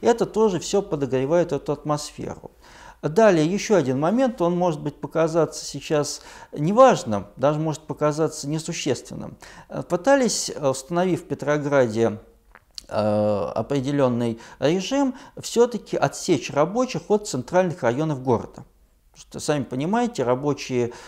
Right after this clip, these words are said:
э, на, ну, не в центре же они работали, рабочие, они жили, работали на окраинах. Даже сейчас вот в Петербурге, в Ленинграде, бывшем, если поехать,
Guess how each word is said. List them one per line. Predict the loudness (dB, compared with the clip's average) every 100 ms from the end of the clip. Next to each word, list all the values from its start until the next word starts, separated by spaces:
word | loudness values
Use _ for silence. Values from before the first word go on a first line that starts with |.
| -18
э, | -6 -4
на, | -2 -2 -2
ну, | -4 -4 -4
не | -2 -2
в | -2
центре | 2 2 2
же | -4
они | -2 0
работали, | 0 -2 -4 -2
рабочие, | 0 0 -2 -2
они | -2
жили, | -2 -2 0
работали | 0 0 -2 -4 -4
на | -4
окраинах. | -4 -2 -2 -2 -12 _ _ _ _ -2
Даже | -2 -2
сейчас | -4 -4 -4
вот | -10
в | -20
Петербурге, | -10 -8 -2 -2 -2 -2
в |
Ленинграде, | -4 -4 -4 -2 0 0 -4 -8 -10 -20 -8
бывшем, | -4 -4 -4 -6
если | -6 -8 -8
поехать, | -4 -2 -2 -2 -6 -10 -14